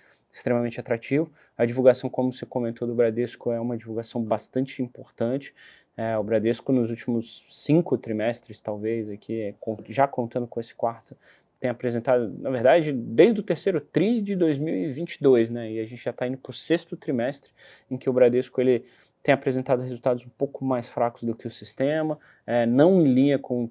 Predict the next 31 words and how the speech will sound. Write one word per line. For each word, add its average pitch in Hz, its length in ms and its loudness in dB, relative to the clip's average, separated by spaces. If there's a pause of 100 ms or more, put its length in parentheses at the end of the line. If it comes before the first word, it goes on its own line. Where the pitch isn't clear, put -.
(100)
seus - 200 -12
principais 117 520 -4
pares, 135 520 -2 (640)
ah, 123 540 4
fez 170 320 8
reestruturações 131 920 0
importantes 147 680 -4
no 120 140 -2
seu 117 180 -4
time 120 320 -2
de 110 140 -10
gestão. 117 500 -4 (400)
Então, 135 420 4
eu 123 40 4
acho 123 200 0
que - 60 -4
o 131 200 4
resultado 123 340 2
do 127 60 -4
Bradesco 120 420 0
é, 139 60 2
de 139 100 -6
fato, 135 260 -4
um 127 40 -10
resultado 120 360 -4
importante 117 540 -10
aqui - 160 -10
pra, 123 340 -2 (540)
pra 135 140 6
ser 131 260 0
acompanhado. 135 800 2